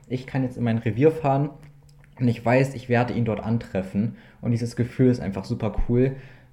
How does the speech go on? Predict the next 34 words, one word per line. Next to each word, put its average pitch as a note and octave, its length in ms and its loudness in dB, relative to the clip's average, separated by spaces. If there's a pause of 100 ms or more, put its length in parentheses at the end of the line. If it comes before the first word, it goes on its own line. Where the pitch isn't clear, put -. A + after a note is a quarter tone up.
weil G#2+ 420 0 (320)
ich's - 360 -6
geschafft C3 360 -2
habe. G#2+ 120 -4
Ich - 120 -14
habe - 100 -2
ihn A2 100 -4
gefunden E3+ 640 0 (120)
und B2+ 140 0
ich A#2+ 120 0
weiß C3 200 4
jetzt - 120 -10
ungefähr, A#2+ 360 2
wo G2 40 -2
das - 200 -6
Revier A2 360 4
ist. A#2 180 2
Und G#2+ 60 -6
dann G2+ 80 -4
kann A#2 140 -4
man A2 100 0
ihn A#2 80 0
gezielt A2 420 -4
anfahren, G#2+ 460 -2
was G2 140 -6
vorher G#2+ 220 -2
nicht A2+ 180 -2
möglich G2 340 -4
war. G2 300 0 (320)
Heißt, A2 340 -6 (120)
einmal B2+ 360 6
suchen A#2 380 0
lohnt F#2+ 300 4
sich. - 340 -10